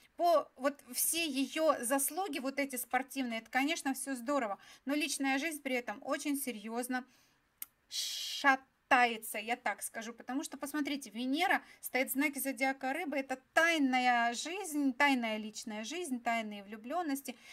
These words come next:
Но не очень Маша любила афишировать свои вот эти тайные связи. Ей приходилось, да, что-то освещать. И вот если мы посмотрим, у нее официальных парней было не очень много. Адам Левин,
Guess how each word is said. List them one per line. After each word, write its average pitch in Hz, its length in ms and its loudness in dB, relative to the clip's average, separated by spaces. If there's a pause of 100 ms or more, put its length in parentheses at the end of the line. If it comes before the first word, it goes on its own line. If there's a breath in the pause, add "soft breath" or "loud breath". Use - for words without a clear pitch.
(140 loud breath)
Но 294 120 -2
не 320 200 -2
очень 254 440 -2
Маша 214 600 -2
любила 226 440 -4
афишировать 208 640 -6
свои 220 300 -4
вот 202 160 -18
эти 208 300 -14
тайные 208 400 -4
связи. 285 520 0 (840)
Ей 247 180 -2
приходилось, 262 680 0
да, 269 140 4
что-то 254 360 -4
освещать. 277 520 0 (320 loud breath)
И 285 60 0
вот 285 120 0
если 294 220 0
мы 277 100 4
посмотрим, 294 640 0 (300)
у 262 60 0
нее 302 380 6
официальных 285 640 4
парней 320 340 0
было 285 240 2
не 277 140 6
очень 285 320 2
много. 196 380 -2
Адам 214 440 6 (260 loud breath)
Левин, 339 600 0